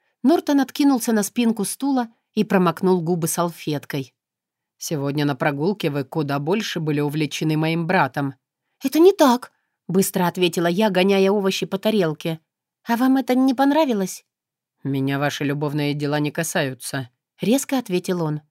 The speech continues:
"Еще как касаются!" "Вот будет забавно, если мы станем одной семьей", ехидно заметила я. И он даже не подозревает, как близко мы к этому подошли. "Не думаю, что вы будете счастливы с Артеем",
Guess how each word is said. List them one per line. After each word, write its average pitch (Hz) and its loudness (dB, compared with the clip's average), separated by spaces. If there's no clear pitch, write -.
"Еще - -6
как 302 2
касаются!" 190 0
"Вот 285 4
будет 262 0
забавно, 208 4
если 247 2
мы 240 4
станем 233 2
одной 247 4
семьей", 254 2
ехидно 170 0
заметила 156 0
я. 151 -4
И 175 -4
он 175 -2
даже 175 -2
не 190 2
подозревает, 202 -4
как 226 -4
близко 233 -2
мы 180 -2
к 185 -10
этому 180 -2
подошли. 185 -4
"Не 139 -2
думаю, 165 0
что - -10
вы 147 -4
будете 147 -4
счастливы 147 -4
с - -8
Артеем", 139 -4